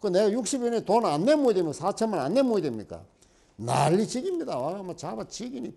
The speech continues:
볶아치기뿐 하고, 와가 뭐다, 뭐, 압류, 개사고 막, 그 더럽게 줍니다, 저것들.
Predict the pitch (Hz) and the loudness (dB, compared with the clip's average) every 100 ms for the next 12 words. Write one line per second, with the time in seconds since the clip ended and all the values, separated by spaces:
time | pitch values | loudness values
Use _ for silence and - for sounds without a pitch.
0 | - 226 110 - - 262 285 208 170 185 | -10 -10 -8 -12 -10 -12 -10 -10 -6 -4
1 | 123 147 233 160 139 202 180 165 202 226 | -4 -4 -4 -6 -8 -10 -8 -6 -6 -6
2 | 254 247 160 156 226 277 180 - - _ | -8 -8 -10 -10 -10 -8 -10 -12 -16 _
3 | _ _ 214 - - 143 254 294 262 285 | _ _ -2 -2 -4 2 2 2 0 2
4 | 254 - 156 - 87 | 2 0 -4 -6 -10